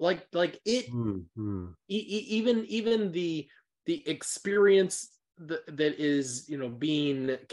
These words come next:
Speaker 1: uh, described as non-symbolic is a symbol. <laughs> Like, it
Speaker 2: Yeah.
Speaker 1: itself is, is symbolic of this,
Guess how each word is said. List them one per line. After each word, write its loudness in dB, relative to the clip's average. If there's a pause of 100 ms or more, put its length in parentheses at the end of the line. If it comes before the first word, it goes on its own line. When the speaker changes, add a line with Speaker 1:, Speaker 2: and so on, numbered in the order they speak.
(180)
Speaker 1:
uh, -4
described -2
as -4
non-symbolic -4 (140)
is 2
a 8
symbol. 0 (140)
<laughs> -6
Like, -6
it 2
Speaker 2:
Yeah. 6
Speaker 1:
itself 6 (320)
is, 4
is 0
symbolic 0
of -6
this, -2